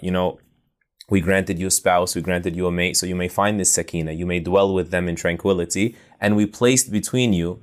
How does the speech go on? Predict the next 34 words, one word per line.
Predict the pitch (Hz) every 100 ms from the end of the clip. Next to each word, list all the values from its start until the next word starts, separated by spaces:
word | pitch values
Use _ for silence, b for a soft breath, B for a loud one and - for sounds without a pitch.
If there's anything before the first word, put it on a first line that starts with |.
| -
here's | 107 98
the | 95
details, | 101 - 76 78
right? | 92 107 - b b 101
"Mawaddatan," | 98 101 131 123 120 113 104 101 101
love, | 95 95 90 131 147 _ _ _ _ _
"wa | 98 107 104
rahma," | 110 117 107 95 98 -
and | 101 98
mercy. | 107 110 - - - b b b b b 101
And, | 101 95 - - _ _ _
you | 120
know, | 117 120 107
that | 120 143 -
concept | 131 139 143 90 -
of | 98 92
there | 104 110
needing | 101 110 110 107 107
to | 101
be, | 85 98 98 95 -
you | 98
know, | 92 92 98 -
mercy | 98 101 113 131 - 123 117
to | - -
supplement | - 113 - 107 101 107 -
and | 95
complement | - 98 101 101 95 95 -
the | 92
love | 90 92 90 87 82
when, | 90 90
when | 67 92 92
things | 113 104 90
get | 98 -
rocky. | 95 98 - 76